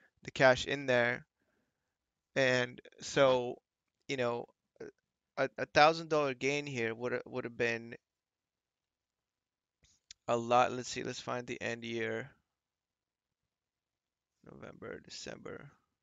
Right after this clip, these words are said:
Was big gain right here. Okay, so Janu-, somewhere around there. All right, so let's call it two thousand dollars. Two thousand dollars is a big all-time gain for a,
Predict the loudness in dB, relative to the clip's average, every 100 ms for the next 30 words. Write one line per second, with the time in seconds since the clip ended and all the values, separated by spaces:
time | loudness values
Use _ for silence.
0 | _ _ _ _ _ _ _ _ _ _
1 | _ _ _ _ _ _ _ _ _ _
2 | _ -14 -10 -10 -12 -4 -4 -2 -6 -4
3 | -8 -8 -8 -8 -6 -6 -6 -8 -6 -6
4 | -10 -18 -14 -10 -10 -12 _ _ -10 -6
5 | -2 -2 -2 0 0 0 -2 _ _ _
6 | _ _ _ _ _ _ -4 -2 -2 -4
7 | -4 -4 -8 _ _ _ _ _ _ _
8 | -8 -6 0 2 2 -2 2 2 2 -4
9 | -2 -2 -4 -8 0 2 2 0 0 0
10 | -4 -8 0 0 0 -2 -4 -4 -6 -2
11 | 0 0 -2 -10 -8 -4 -4 -4 -2 -2
12 | -4 -8